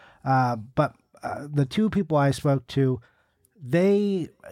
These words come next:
kinda had, this is where they differed. They had different views of what they thought April and May could be like. And this is, you know,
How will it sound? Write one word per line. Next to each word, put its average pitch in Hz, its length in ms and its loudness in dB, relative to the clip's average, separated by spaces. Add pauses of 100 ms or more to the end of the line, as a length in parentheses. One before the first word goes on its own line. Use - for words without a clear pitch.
(120)
kinda 175 220 2
had, 147 240 2
this 156 180 0
is 175 120 -2
where 156 160 4
they 127 140 0
differed. 110 420 -6
They 123 160 -4
had 127 280 -2
different 151 380 -2
views 123 360 -2
of 110 100 -8
what 127 220 -4
they 131 100 0
thought 120 400 -4 (500)
April 170 460 2
and 135 240 2
May 139 160 2
could 127 160 -4
be 117 80 -6
like. 110 240 -6 (120)
And 170 200 2
this 214 180 2
is, 196 260 2 (680)
you 202 100 0
know, 151 260 4